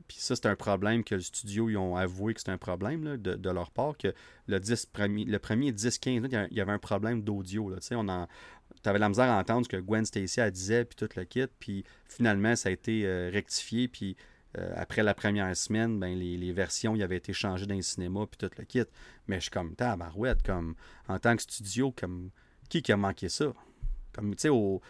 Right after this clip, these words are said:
tu parlais de quality control avec le A I puis tout ça tantôt, comme, c'est quand même une erreur, là. C'est rare que tu vois ça, là. Mais bref, ça m'a pas sorti du film, c'était pas grave. C'est juste que le pr-, je s-, le premier dix, quinze minutes, là, j'ai la misère à comprendre ce que, ce que, ce que Gwen Stacy, elle disait, mais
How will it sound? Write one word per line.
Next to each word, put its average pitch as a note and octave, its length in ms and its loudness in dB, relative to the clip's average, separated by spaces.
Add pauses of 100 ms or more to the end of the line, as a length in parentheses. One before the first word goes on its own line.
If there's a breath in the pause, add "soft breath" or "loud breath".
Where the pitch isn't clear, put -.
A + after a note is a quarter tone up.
(200 loud breath)
tu - 60 -20
parlais C3+ 160 8
de - 40 -2
quality B2 340 8
control B2 460 4
avec F#2 220 0
le G2+ 160 -2
A G2+ 320 0
I A2 80 -2
puis - 120 -20
tout - 80 -8
ça C3 120 0
tantôt, G2+ 380 -2
comme, F#2 280 -2 (640 soft breath)
c'est F#2+ 220 -2
quand B2 100 8
même C#3+ 100 8
une A#2+ 120 8
erreur, G2+ 340 6
là. E2+ 160 -2
C'est F#2+ 160 0
rare A#2 180 6
que - 60 -6
tu G2+ 80 -4
vois F#2 140 -2
ça, - 160 -4
là. F#2 200 0
Mais F#2+ 160 2
bref, G2 240 2
ça - 100 -2
m'a G#2+ 100 2
pas F3+ 100 4
sorti - 400 -2
du G#2+ 80 -10
film, A#2 340 0
c'était - 160 -4
pas A2+ 140 2
grave. G2 400 -2 (360 loud breath)
C'est - 100 -10
juste C3+ 160 4
que - 60 6
le G2 60 2
pr-, - 140 -12
je G#2+ 140 2
s-, - 260 0 (320)
le G2+ 80 0
premier C#3+ 280 2
dix, B2 220 2
quinze C#3 300 4
minutes, A#2+ 320 4
là, A#2+ 80 0
j'ai G2+ 60 -2
la G2+ 100 2
misère G2 160 0
à G#2+ 40 2
comprendre G2+ 420 -2
ce - 60 -12
que, F#2 220 -4 (500 loud breath)
ce - 120 -12
que, - 80 -2 (100)
ce - 100 -6
que G2 100 0
Gwen G#2 240 2
Stacy, G2 320 -2
elle G#2 100 2
disait, F#2+ 240 0
mais G2+ 160 0